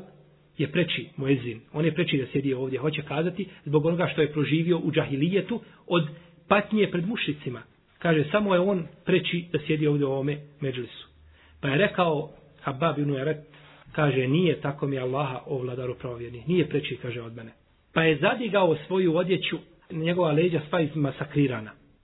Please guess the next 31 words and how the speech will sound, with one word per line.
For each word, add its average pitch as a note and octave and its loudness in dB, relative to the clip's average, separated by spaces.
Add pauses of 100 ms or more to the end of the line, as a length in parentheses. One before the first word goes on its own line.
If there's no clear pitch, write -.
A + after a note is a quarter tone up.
Kaže, F3+ 4
jednoga F#3+ 4
dana F3+ 0
su, D#3 -8
kaže, D3+ 2
mušici D#3+ 0
upalili, D3+ 0
kaže, D3 2
vatru F3 -4 (380)
i C#3 -4
napravili C#3+ -2 (100)
žar F#3 2 (320)
i, D#3 2
kaže, F3+ 2 (100)
stavili G#3 4
me, E3+ 0
kaže, F3+ 2
na E3 0
taj E3+ 4
žar B3+ 2 (500)
i, E3+ 0
kaže, G3+ 4
onda G3+ 0
je E3+ 2
prišao G3 2
jedan F3+ 2
čovjek F#3+ 0
od E3 0
mušika A3 0
i F3 -2
pritisnuo A3+ 2